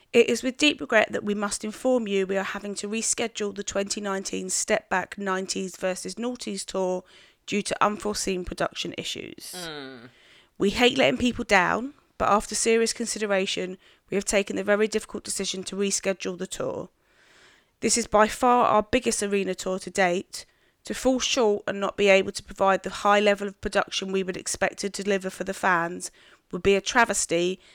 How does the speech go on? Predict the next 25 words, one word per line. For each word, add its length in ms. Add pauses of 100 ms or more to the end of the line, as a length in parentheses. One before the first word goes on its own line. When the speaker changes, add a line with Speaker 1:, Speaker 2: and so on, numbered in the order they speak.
(160)
Speaker 1:
and 100
something 360
we 120
are 60
not 220
prepared 340
to 80
compromise 580
on. 280 (760)
We 140
will 160
be 80
working 500
tirelessly 680
to 120
obtain 360
revised 480
dates 300
from 120
the 120
arenas 520
for 160
early 260
twenty 380
twenty. 560